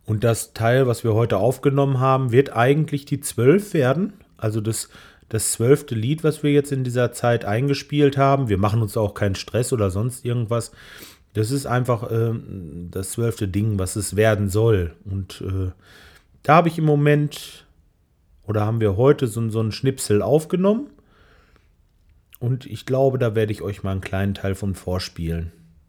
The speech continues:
Nicht alles, aber ihr könnt ja mal reinhören. Und vielleicht eure Meinung dazu sagen, wie ihr das so findet. Also ich finde, das hört sich gut an. Ist jetzt vom Schlagzeug her im Moment noch nicht aufgenommen, ähm,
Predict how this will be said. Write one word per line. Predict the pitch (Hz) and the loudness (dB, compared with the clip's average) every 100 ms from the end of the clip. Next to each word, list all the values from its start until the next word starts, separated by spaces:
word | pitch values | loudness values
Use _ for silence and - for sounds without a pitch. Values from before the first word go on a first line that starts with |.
| _ _ _ _ _ _ _ _ _ _ | _ _ _ _ _ _ _ _ _ _
Nicht | 143 139 | 0 4
alles, | 170 214 202 | 8 8 6
aber | 160 156 | 4 4
ihr | 135 | 2
könnt | - 135 | 2 0
ja | 113 | 2
mal | 104 92 | 0 0
reinhören. | 85 87 80 82 80 - _ _ _ | -2 -4 -4 -6 -8 -14 _ _ _
Und | - 113 113 117 107 - - _ _ _ _ _ | -6 -4 -2 -4 -6 -14 -20 _ _ _ _ _
vielleicht | - 127 165 170 | -4 2 2 4
eure | 147 131 | 2 2
Meinung | 131 131 127 113 98 | 0 0 0 0 -2
dazu | 92 - | -6 -6
sagen, | 98 95 98 123 156 - - - _ - | -4 -2 -2 -4 -6 -10 -20 -20 _ -2
wie | |
ihr | 117 | 2
das | 113 | 2
so | - | 0
findet. | 101 101 92 82 | -6 -4 -4 -4
Also | 90 113 | -6 -6
ich | 123 | -6
finde, | - 147 | -2 -2
das | 123 | 0
hört | 131 123 | 0 -2
sich | - - | -6 -8
gut | 107 101 | -8 -6
an. | 87 - _ _ _ _ _ - - - | -8 -10 _ _ _ _ _ -20 -20 -16
Ist | - | 4
jetzt | 151 - | 4 6
vom | 139 | 2
Schlagzeug | - 160 160 147 - | 4 2 2 0 4
her | 151 | 4
im | 143 | 4
Moment | 135 139 147 | 2 2 2
noch | 127 | 2
nicht | 127 143 | 0 0
aufgenommen, | 127 143 - 147 151 151 151 143 | 0 0 0 -2 0 0 -2 -2
ähm, | 131 131 135 131 | 0 0 0 -4